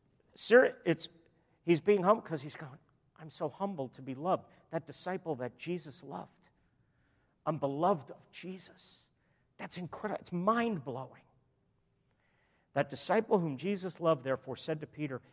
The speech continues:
"It is the Lord." When Simon Peter heard that it was the Lord, he put on his outer garment, he was stripped for work, and he threw himself into the sea.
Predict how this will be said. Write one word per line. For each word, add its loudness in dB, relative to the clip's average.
"It 12
is -2
the 0
Lord." 6
When -10
Simon 4
Peter 4
heard 10
that 8
it 6
was 0
the -2
Lord, 6
he 2
put 0
on 10
his 0
outer 6
garment, 6
he 6
was 2
stripped 6
for 2
work, 8
and -2
he -4
threw 8
himself 4
into 0
the -2
sea. -2